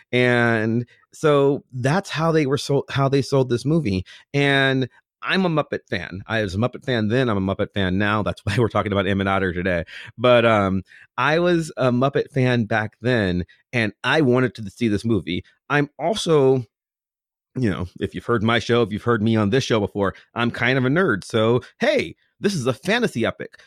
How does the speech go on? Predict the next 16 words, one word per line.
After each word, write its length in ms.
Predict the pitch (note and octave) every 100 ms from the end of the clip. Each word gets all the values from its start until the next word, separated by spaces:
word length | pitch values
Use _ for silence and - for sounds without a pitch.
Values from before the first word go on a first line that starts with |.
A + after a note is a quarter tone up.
| _ _ -
I 180 | E3+ F#3+
love 380 | G#2 G#2 C3 -
fantasy. 520 | G#3+ G#3 C#3+ - E2
I 220 | E2+ F#2
love, 460 | F2 E2+ F#2+ A#2 A2+ G#2+ G2+
I 80 | G2+
love 240 | G2+ G2+
Lord 180 | G2 F#2
of 60 |
the 80 | F#2+
Rings. 320 | D#3+ A3 A3+
I 80 | E3+
love 240 | D#3 B2+ A2
Wizard 260 | F#2+ F2+
of 80 | D#2+
Oz. 400 | F3+ G3+ G3